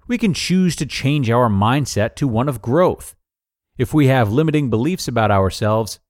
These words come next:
it is time to acknowledge those and to distance ourselves from that way of thinking. The truth is, we could be the only ones holding ourselves back. Be conscious of the way you think about your limitations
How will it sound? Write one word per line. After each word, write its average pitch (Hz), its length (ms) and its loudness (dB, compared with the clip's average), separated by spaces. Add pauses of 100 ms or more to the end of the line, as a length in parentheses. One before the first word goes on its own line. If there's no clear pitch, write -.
(260)
it 113 100 -6
is 110 120 -6
time 160 340 -4
to 151 160 2
acknowledge 110 600 0
those 98 480 -4
and 143 180 -2
to 156 100 -4
distance 131 460 -4
ourselves 117 600 2
from 139 240 -2
that 135 200 0
way 117 180 4
of 123 120 0
thinking. 131 440 -4 (680)
The - 80 -8
truth 196 280 -2
is, 196 360 4 (280)
we 196 120 -2
could 185 160 -2
be 190 80 0
the 151 180 2
only 180 300 0
ones 175 340 0
holding 151 320 0
ourselves 139 560 0
back. 151 400 -2 (640)
Be 170 100 -2
conscious 170 540 -2
of 131 140 -2
the 135 80 2
way 127 140 4
you 123 140 0
think 135 240 -4
about 117 240 0
your 110 120 -2
limitations 104 760 -2